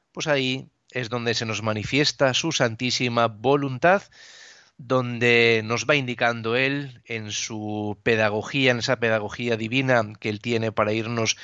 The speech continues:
modelando, pues donde nos va diciendo por dónde tenemos que ir. Recordad el recado que Jesús le manda, manda a los apóstoles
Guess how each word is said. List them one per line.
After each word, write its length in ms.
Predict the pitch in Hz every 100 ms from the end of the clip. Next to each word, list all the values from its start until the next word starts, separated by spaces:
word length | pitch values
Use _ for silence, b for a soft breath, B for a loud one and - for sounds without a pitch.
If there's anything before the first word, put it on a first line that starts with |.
| B B B -
modelando, 800 | 123 120 131 165 156 151 175 190 b b _
pues 140 | 123 120
donde 260 | 117 117
nos 200 | 113 117
va 100 | 151
diciendo 720 | 123 107 117 107 104 101 104 -
por 240 | 123 113
dónde 640 | 107 120 117 113 120 127 - b b -
tenemos 460 | 113 107 104 107 -
que 120 | 135
ir. 320 | 156 95 92 _ _ _ _ _ _ _ _ _
Recordad 640 | 123 127 117 117 127 131 104 - _
el 160 | 151 139
recado 560 | 127 131 123 120 120 b b b b _
que 80 | 120
Jesús 360 | - 113 120 110
le 120 | 113
manda, 680 | 113 113 110 113 110 104 98
manda 320 | 113 120 120
a 40 | 113
los 180 | 107 110
apóstoles 800 | - 156 - 139 156 185 -